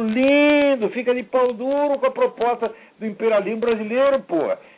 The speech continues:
Idiota tem em toda parte, fardado à paisana, porra. Olha, eu já escrevi o seguinte, escrevi depoimento que eu digo, eu só vi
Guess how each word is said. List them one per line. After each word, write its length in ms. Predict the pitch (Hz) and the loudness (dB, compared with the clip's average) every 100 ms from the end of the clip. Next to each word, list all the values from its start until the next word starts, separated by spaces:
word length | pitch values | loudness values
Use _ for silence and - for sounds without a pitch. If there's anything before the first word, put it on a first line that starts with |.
| _ | _
Idiota 720 | 202 262 226 214 190 240 233 | -4 -4 -2 -2 0 0 -2
tem 240 | 196 233 233 | -6 -6 -8
em 40 | |
toda 360 | 196 247 247 247 | -4 -2 0 -2
parte, 520 | - 180 220 247 202 196 | 0 0 0 0 -4 -2
fardado 640 | 220 220 175 202 233 240 | 0 2 2 0 0 -2
à 60 | 240 | -2
paisana, 720 | - 233 151 190 269 269 220 | -2 -2 0 2 2 0 -2
porra. 400 | - 135 85 69 _ - - - - | -4 -4 -4 -6 _ -20 -20 -20 -2
Olha, 220 | 185 151 | -2 0
eu 240 | 185 247 | -2 0
já 120 | 220 190 | 0 -2
escrevi 380 | - 151 151 | -2 -4 -4
o 80 | 208 - | -10 -10
seguinte, 340 | 160 110 - | -8 -8 -10
escrevi 220 | - 156 | -8 -6
depoimento 600 | 165 180 147 107 139 156 | -4 -4 -6 -6 -8 -8
que 60 | 156 | -10
eu 60 | |
digo, 160 | 143 127 | -10 -8
eu 160 | 147 156 | -8 -2
só 200 | 180 139 | 0 0
vi 320 | 95 196 | -4 -10